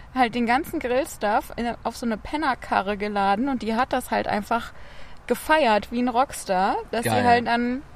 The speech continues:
Speaker 1: mit dem Grill und dem ganzen Grillgut im Schlepptau und der Kohle, dass sie nichts schleppen musste, sondern einfach nur die Pennerkarre gemütlich hinter sich herziehen konnte, mal sonntags.
Speaker 2: Genial. Ich wusste aber auch nicht, dass ein,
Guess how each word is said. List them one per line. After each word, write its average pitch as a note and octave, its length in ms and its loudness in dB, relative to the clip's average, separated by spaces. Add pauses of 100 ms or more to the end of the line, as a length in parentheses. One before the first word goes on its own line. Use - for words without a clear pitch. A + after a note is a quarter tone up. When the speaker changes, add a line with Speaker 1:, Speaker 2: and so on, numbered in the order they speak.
(140)
Speaker 1:
mit A3+ 200 0
dem A#3 160 0
Grill B3+ 500 2
und B3 160 -2
dem A#3+ 140 -2
ganzen A#3 340 -2
Grillgut A#3+ 360 -4
im A#3+ 160 -2
Schlepptau B3 680 0 (380)
und A3+ 160 -2
der A3 120 4
Kohle, C4 600 0
dass B3 180 -4
sie A#3+ 100 -6
nichts D4 320 -4
schleppen C4 340 0
musste, A#3 300 -4
sondern A3 260 -2
einfach E4 360 -2
nur C4 200 -2
die A#3+ 100 -6
Pennerkarre G#3+ 680 -2
gemütlich F#3+ 440 -4
hinter F#3+ 260 -2
sich F#3+ 180 -8
herziehen F#3 460 -6
konnte, F#3+ 340 -2
mal F3+ 180 2
sonntags. F#3 540 -2
Speaker 2:
Genial. B2 340 6
Ich B2 140 -2
wusste A#2+ 240 4
aber G#2+ 140 4
auch G#2+ 100 4
nicht, C#3 160 4
dass A#2 160 2
ein, A2 140 0